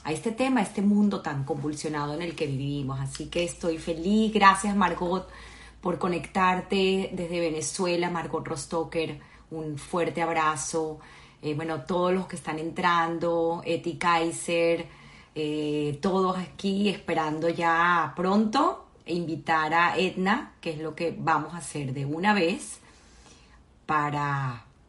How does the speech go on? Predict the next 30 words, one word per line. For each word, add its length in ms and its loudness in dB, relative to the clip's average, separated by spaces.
eh, 460 -8
vuelvo 260 2
y 20 2
repito, 540 -2
navegar 960 6
utilizando 640 -4
literalmente 800 -4
palabras 600 -2
de, 460 -4
de 400 -2
Edna, 480 -2
eh, 360 -2
en 140 -2
cuanto 280 -4
a 40 -4
su 180 -6
historia 420 0
de 120 2
vida. 480 4
Eh, 680 -4
aquí 340 -4
está, 520 2
ya, 160 6
ya 160 10
te 200 8
acabo 360 6
de 100 -6
mandar 300 -2
la 60 -4
invitación. 760 2